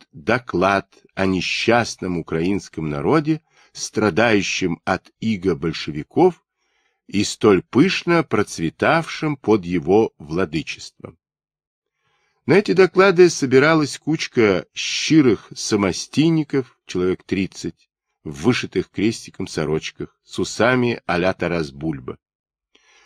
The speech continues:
Прослушав батькин доклад, они усаживались тут же пить горилку, которую им, впрочем, с успехом заменял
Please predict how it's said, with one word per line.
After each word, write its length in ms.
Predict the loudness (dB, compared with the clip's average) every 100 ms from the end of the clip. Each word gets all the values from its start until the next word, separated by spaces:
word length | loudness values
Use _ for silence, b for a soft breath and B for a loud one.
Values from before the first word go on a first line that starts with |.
| b _
Прослушав 920 | 2 2 4 4 4 6 4 4 -10 -14 -10
батькин 640 | 0 0 0 -4 -6 -4
доклад, 600 | -8 -8 -2 0 0 _ _ _ _ _ 2
они 220 | 6 6
усаживались 800 | 6 0 0 2 0 0 -2 -6 -2
тут 240 | -2 -2
же 140 | -6
пить 340 | -4 -6 -6 -4
горилку, 640 | -2 2 2 2 -4 -6 -6 _ _ _
которую 500 | _ -2 0 2 0 -2
им, 220 | -4 -4
впрочем, 640 | -6 -2 -2 -2 -4 -6 -8
с 120 | -10
успехом 640 | -10 -2 -2 0 -2 -4
заменял 640 | -2 -2 0 2 2 0